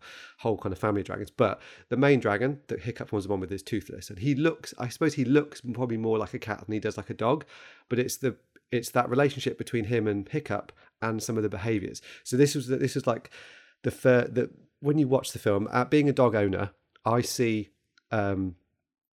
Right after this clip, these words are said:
so many parallels in between, uh, between Hi-, uh, between Toothless and the way he behaves and what he does,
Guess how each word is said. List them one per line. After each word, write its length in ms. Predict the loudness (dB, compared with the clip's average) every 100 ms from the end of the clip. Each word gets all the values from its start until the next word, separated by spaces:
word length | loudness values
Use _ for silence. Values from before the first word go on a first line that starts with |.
| _
so 320 | -10 2 4 6
many 260 | 4 0
parallels 640 | -2 0 2 0 -4 -10 -20 _ -10
in 100 | -8
between, 460 | -6 -2 -2 -2
uh, 240 | -6 -8 -10 -10
between 540 | -8 -4 -4 -4 -8 _ _ _ _ _
Hi-, 120 | -10 -6
uh, 80 | -6
between 240 | -4 -2 0
Toothless 440 | 0 0 -2 -2
and 60 | -2
the 40 |
way 100 | 0
he 80 | 0
behaves 380 | -4 -2 -2 -2
and 80 | -4
what 80 | -6
he 60 |
does, 300 | -4 -4 -6